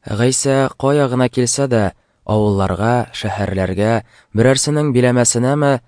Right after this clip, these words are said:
бөтен җирдә авыруларны ачык урынга китереп сала һәм аның чабуына булса да кагылырга рөхсәт бирүен үтенә иделәр.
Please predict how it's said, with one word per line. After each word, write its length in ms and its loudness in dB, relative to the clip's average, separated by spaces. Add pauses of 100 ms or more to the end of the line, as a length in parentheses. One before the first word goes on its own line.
(300)
бөтен 400 0
җирдә 540 0
авыруларны 760 0
ачык 360 -2
урынга 340 0
китереп 320 -6
сала 340 0
һәм 320 -2 (480)
аның 400 0
чабуына 560 0
булса 320 -2
да 160 0
кагылырга 560 -2
рөхсәт 400 0
бирүен 320 -2
үтенә 320 -6
иделәр. 320 -8